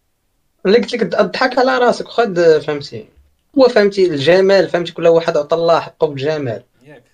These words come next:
Speaker 1: حنا ما عيبنا فيك.
Speaker 2: القرد عند أمو عزيز. القرد عند أمو غزال. هادي تقلت.
Speaker 1: فوالا.
Speaker 2: أخويا،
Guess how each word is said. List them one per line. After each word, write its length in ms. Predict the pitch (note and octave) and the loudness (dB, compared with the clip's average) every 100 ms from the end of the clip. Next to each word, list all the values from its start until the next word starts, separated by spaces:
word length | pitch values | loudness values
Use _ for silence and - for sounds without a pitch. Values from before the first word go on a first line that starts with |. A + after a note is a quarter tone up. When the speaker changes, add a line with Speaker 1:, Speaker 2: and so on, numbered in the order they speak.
| _ | _
Speaker 1:
حنا 120 | C3 | -2
ما 100 | C3 | 0
عيبنا 380 | D3 E3 D#3 D#3+ | 0 0 0 0
فيك. 340 | - A#2+ - _ _ _ C#3+ | 0 -4 -6 _ _ _ -20
Speaker 2:
القرد 160 | C3+ | -20
عند 180 | C3 B2+ | -20 -20
أمو 480 | B2+ C3 C3 B2 A#2+ _ - - _ _ A#2+ | -20 _ -20 -20 -20 _ -12 -12 _ _ _
عزيز. 420 | B2 C#3 _ _ _ _ _ _ _ _ _ _ _ _ _ _ _ _ _ _ _ _ _ _ | -20 -20 _ _ _ _ _ _ _ _ _ _ _ _ _ _ _ _ _ _ _ _ _ _
القرد 320 | C3+ D3+ C3 | _ -20 -20
عند 140 | B2+ B2+ | -20 -20
أمو 180 | C3+ | -20
غزال. 320 | B2+ C3 C3+ _ _ _ _ _ _ _ _ _ _ _ _ _ _ | -20 -20 -20 _ _ _ _ _ _ _ _ _ _ _ _ _ _
هادي 200 | _ _ | _ _
تقلت. 280 | B2+ B2 | _ -4
Speaker 1:
فوالا. 760 | D#3+ D#3 - - B2 A2+ A#2+ A#2+ _ _ _ _ _ _ _ _ _ _ _ _ _ _ | 2 4 6 6 4 2 2 -4 _ _ _ _ _ _ _ _ _ _ _ _ _ _
Speaker 2:
أخويا، 560 | _ _ B2 A#2+ G#2 | _ _ -20 -20 -20